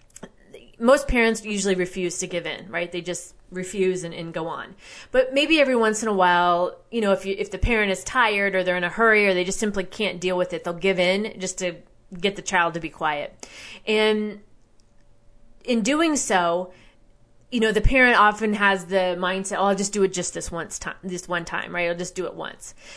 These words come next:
But from the child's perspective, something like that, like a concession on behalf of the parent, is a reinforcer. It encourages that, that tantrum throwing to happen again and again, because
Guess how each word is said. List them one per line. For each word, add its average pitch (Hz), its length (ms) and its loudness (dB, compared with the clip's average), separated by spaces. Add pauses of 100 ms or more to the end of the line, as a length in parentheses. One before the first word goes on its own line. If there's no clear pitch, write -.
But 240 120 0
from 254 140 0
the 233 80 4
child's 359 400 4
perspective, 196 720 0
something 262 320 -2
like 208 240 -2
that, 180 260 2
like 190 220 0
a 196 80 -2
concession 233 640 -2
on 202 120 0
behalf 196 400 0
of 185 60 -8
the 180 80 -6
parent, 208 420 0 (340)
is 214 140 4
a 226 80 8
reinforcer. 220 880 2
It 208 80 0
encourages 220 800 4
that, 180 380 2
that 190 260 -2
tantrum 254 540 4
throwing 180 380 2
to 175 40 -10
happen 190 300 2
again 185 300 0
and 185 160 -2
again, 196 460 0
because 196 440 0